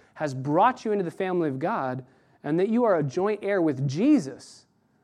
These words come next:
that the Father looks upon you with favor and kindness and love. And so there's a tension that needs to be perfectly held in the middle.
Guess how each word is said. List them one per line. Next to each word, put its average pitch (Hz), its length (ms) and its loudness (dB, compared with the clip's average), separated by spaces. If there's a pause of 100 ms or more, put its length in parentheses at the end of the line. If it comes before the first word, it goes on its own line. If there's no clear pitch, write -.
that 156 80 -8
the 156 80 -6
Father 226 380 4
looks 247 260 -2
upon 185 300 -4
you 226 100 -2
with 175 140 -6
favor 196 480 -6
and 123 100 -8
kindness 208 540 -10
and 131 160 -6
love. 151 320 -10 (1300)
And 156 100 -10
so 170 220 2
there's 175 260 2
a 175 60 -2
tension 247 580 0
that 170 120 -2
needs 202 260 2
to - 80 -6
be 175 140 0 (120)
perfectly 247 760 -2
held 185 320 2
in 175 100 2
the 165 60 4
middle. 151 400 0